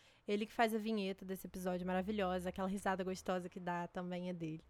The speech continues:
E eu amo esse menino demais. E eu queria aproveitar, a gente comentou brevemente sobre o podcast um amigo,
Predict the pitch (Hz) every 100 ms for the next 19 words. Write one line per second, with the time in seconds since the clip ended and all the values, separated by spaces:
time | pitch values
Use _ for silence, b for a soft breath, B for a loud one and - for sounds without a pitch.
0 | B B B B B B - 208 208 220
1 | 226 - 214 208 208 208 226 180 180 -
2 | - 214 226 262 247 240 226 233 - 208
3 | 214 220 208 214 214 226 220 220 214 196
4 | 202 220 262 214 220 240 - 214 202 202
5 | 196 - 190 - 208 196 190 185 185